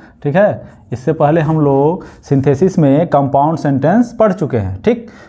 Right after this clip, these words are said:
तो कंपाउंड सेंटेंस पढ़ चुके हैं, तो अब क्या पढ़ना है हमको? अब हमको पढ़ना है सिंपल सेंटेंस। कौन सा सेंटेंस? सिंपल सेंटेंस। तो what is simple sentence? पहले भी बता चुके हैं।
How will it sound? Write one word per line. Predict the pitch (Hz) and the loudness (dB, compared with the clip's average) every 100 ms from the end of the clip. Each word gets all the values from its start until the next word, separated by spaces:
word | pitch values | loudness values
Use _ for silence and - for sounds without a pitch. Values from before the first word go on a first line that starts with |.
| _ | _
तो | 131 | -6
कंपाउंड | 135 147 151 170 | -2 0 2 0
सेंटेंस | 170 180 180 180 | 0 0 0 0
पढ़ | 202 190 | 0 0
चुके | 196 190 | 2 2
हैं, | 180 | 0
तो | 175 | -2
अब | - 170 180 | 0 0 2
क्या | 208 | 0
पढ़ना | 202 190 196 | 0 -2 2
है | 190 | 2
हमको? | 196 196 233 262 - - 147 | 2 2 2 0 -12 -6 -2
अब | 151 | 2
हमको | 170 165 165 | 2 2 0
पढ़ना | 156 151 190 175 | 2 2 0 2
है | 139 143 214 262 - - _ | 4 4 2 -2 -12 -20 _
सिंपल | - 147 143 160 151 | -2 0 2 2 0
सेंटेंस। | 143 113 101 107 101 - | -2 -6 -4 -6 -6 -6
कौन | 127 139 | -2 -2
सा | 139 | -2
सेंटेंस? | 139 156 156 196 240 277 - - _ - | -2 -2 0 2 2 0 -4 -20 _ -10
सिंपल | - 123 127 135 120 | -2 0 2 0 0
सेंटेंस। | - 101 95 - - - | -2 -10 -10 -14 -18 -8
तो | - 117 | -4 -2
what | 123 175 202 - - | 2 2 0 -6 -2
is | 226 | 0
simple | 196 - 170 156 151 135 | 0 -4 -2 0 0 0
sentence? | 120 107 - 76 - - _ _ - _ _ - | -2 -8 -8 -12 -16 -20 _ _ -20 _ _ -10
पहले | 117 110 147 | -6 -2 0
भी | 156 | 0
बता | 151 165 | 2 0
चुके | 156 151 165 | 0 -2 -2
हैं। | 156 175 208 | -2 -6 -10